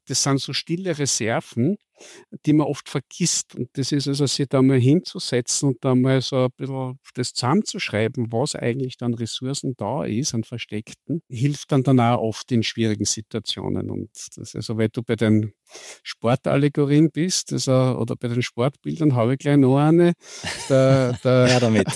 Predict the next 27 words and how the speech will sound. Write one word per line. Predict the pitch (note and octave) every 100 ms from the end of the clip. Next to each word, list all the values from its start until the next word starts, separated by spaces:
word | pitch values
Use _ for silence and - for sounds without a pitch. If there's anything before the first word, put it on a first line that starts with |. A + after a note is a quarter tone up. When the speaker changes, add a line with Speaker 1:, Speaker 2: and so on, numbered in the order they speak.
| -
Speaker 1:
<laughs> | A3+ - G3 - E3 - -
der | D#3+
Cassius | E3 E3 - D3+
Clay | - A#2+ C#3+ G3
oder | D#3
Muhammad | C#3+ B2 B2+ B2+ B2
Ali, | A#2 A#2 D#3+ G3
wir | D3+
kennen | A#2+ B2 D#3+
ihn | E3
alle. | D#3 C#3+ D3+ F3 - - - -
Also | A#2+ A2
in | A#2
unserem | B2 C3
Alter | A2 B2 -
kennt | - A2+ A#2
Speaker 2:
Ja. | D3
Speaker 1:
man | D3
ihn. | D#3 F#3 - - - - -
Speaker 2:
<laughs> | - - - F#3+ D#3+ - D#3 F3+ D3 - A#2 _ - A#3 - - C#3
Da | C3 B2+
reden | C#3+ C#3 C#3
wir | C3
nicht | C3
Speaker 1:
Der | E3+ F3
hat | A2
Speaker 2:
darüber. | G#2+ F#2+